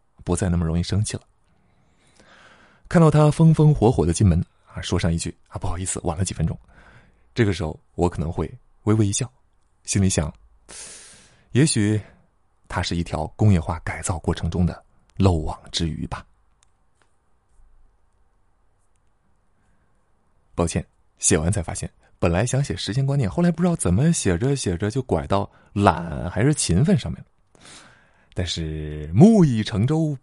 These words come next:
不太好改了，就这样吧。原文发表于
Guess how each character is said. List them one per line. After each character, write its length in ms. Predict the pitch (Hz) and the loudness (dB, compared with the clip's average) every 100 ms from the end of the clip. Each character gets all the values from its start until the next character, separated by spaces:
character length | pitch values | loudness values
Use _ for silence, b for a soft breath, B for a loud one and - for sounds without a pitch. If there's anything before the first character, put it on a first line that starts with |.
| _ | _
不 80 | 107 | 0
太 140 | 120 | 0
好 160 | - 82 | -2 -6
改 200 | 87 92 | -8 -14
了， 120 | 87 _ | -20 _
就 120 | - 85 | -10 -8
这 140 | 85 | -4
样 140 | 87 | -6
吧。 160 | 80 - _ _ _ _ _ _ _ _ _ _ _ _ | -6 -12 _ _ _ _ _ _ _ _ _ _ _ _
原 220 | 90 90 | 2 4
文 160 | 113 90 | 4 2
发 140 | 98 | 0
表 140 | 92 - | -4 -6
于 160 | 87 | -10